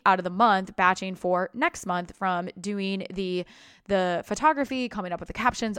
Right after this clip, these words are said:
all that stuff. So there's different ways, like, even think of, um, you know, if you wanted to do a meal prepping membership where you send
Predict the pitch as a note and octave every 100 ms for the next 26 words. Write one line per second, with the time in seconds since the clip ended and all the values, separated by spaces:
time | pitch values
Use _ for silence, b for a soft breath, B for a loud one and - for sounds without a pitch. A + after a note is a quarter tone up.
0 | - F#3+ D3+ - - - - B B -
1 | B3+ B3 G3 C4 C#4 C#4+ G#3+ G3+ G3 A3
2 | C4 C#4+ D#4 D#4 D4 C#4+ B3+ A#3 A#3 A#3
3 | A3+ G#3+ B B B _ A#3+ A3+ A3 A3+
4 | A#3 A3+ A3 G#3+ G#3 B3 C4+ D#4 E4+ G#3+
5 | F#3 F3+ F3 E3+ F3+ F3 F3 F#3 F#3 G3
6 | F#3+ F#3+ F#3+ F#3+ B B G#3 A3 A#3 A3+
7 | A3+ A3+ - _ - A3 G#3 G#3 G3+